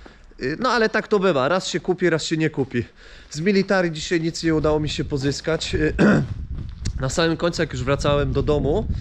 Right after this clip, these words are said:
y, zobaczyłem, że stoi jakiś motor z przyczepką, y, i powiedziałem: "A czemu nie zajechać?"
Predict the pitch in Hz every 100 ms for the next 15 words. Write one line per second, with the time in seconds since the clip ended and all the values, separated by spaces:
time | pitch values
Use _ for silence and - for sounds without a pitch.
0 | - - - - 113 117 117 147 190 220
1 | 190 - - 190 180 165 165 170 - 143
2 | 151 160 - - 143 139 113 - 135 208
3 | 208 - - - _ _ _ - - 127
4 | 147 170 156 170 175 262 330 269 208 202
5 | 170 151 117 85 -